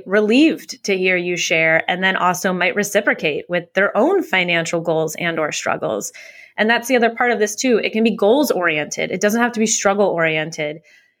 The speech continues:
"Hey, I'd love to come with you, but we are really trying to focus on saving up for a down payment. So we're trying to kind of really lock down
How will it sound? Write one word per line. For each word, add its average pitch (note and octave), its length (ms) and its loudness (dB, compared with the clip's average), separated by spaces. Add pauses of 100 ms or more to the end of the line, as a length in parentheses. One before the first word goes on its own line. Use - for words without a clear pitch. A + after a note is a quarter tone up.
(100)
"Hey, G#3+ 260 2
I'd F#3+ 220 -2
love G#3+ 140 4
to A3 80 -2
come G3+ 180 -4
with F#3+ 180 -6
you, G#3 180 0
but F3+ 300 4
we G#3 160 4
are G3 200 4
really G#3+ 380 6
trying G3 220 0
to F3+ 80 -4
focus F#3 360 -2
on F3 140 -2
saving F3 320 -2
up E3+ 120 0
for F3 100 2
a E3+ 80 2
down E3+ 260 0
payment. F3+ 440 0
So F#3 120 0
we're F3 160 0
trying F3 360 0
to F3 120 -6
kind E3+ 240 -2
of E3+ 60 -4
really E3+ 240 -2
lock E3 380 0
down E3 460 0